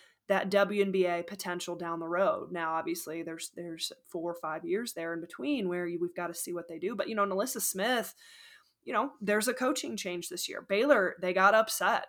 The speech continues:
I mean, they completely got upset. They should not have gotten upset that early on. It definitely, um,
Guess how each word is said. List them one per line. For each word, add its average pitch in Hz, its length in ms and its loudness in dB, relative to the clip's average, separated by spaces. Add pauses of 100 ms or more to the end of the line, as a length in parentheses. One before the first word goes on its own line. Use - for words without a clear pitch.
I 190 60 -4
mean, 185 160 0
they 190 100 2
completely 240 760 -4
got 196 320 4
upset. 202 640 -2
They 175 100 -2
should 170 300 -8
not 180 320 0
have 165 140 -8
gotten 170 320 -4
upset 156 580 -8
that 170 220 -4
early 170 320 -4
on. 156 280 -4
It - 160 -8
definitely, 175 720 -6 (540)
um, 165 520 -2